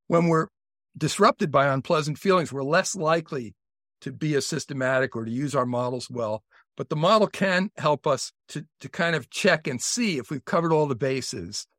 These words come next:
So yes, meditation is a, a helpful precursor to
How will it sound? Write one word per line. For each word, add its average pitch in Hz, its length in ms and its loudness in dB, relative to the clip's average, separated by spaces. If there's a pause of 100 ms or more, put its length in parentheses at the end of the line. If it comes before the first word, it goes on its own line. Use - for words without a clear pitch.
(320)
So - 140 -4
yes, 185 440 4
meditation 160 720 -2
is 135 180 -6
a, 127 100 -2 (240)
a 135 120 -2
helpful 185 680 2 (200)
precursor 127 920 -2 (440)
to 156 480 0